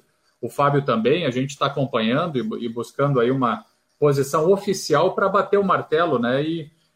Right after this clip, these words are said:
e realmente definir tudo isso. Então, essa comunicação hoje com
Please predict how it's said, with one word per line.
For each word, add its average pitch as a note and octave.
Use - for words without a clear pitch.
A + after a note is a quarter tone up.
e C#3
realmente C#3+
definir D3
tudo D#3
isso. B2+
Então, C#3
essa C#3+
comunicação D#3
hoje C3
com D3